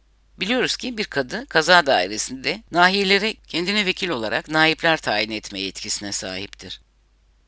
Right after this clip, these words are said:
Onlar bu naiplikleri kim fazla para verirse ona tevcih etmektedirler.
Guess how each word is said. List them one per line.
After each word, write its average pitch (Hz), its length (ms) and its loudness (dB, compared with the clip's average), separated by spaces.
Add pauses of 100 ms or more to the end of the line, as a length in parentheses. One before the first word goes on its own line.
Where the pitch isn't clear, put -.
Onlar 190 400 4
bu 208 100 -4
naiplikleri 143 920 0
kim 247 180 -2
fazla 127 380 -2
para 117 280 -4
verirse 107 360 -2
ona 175 220 0
tevcih 120 440 -4
etmektedirler. 107 920 -10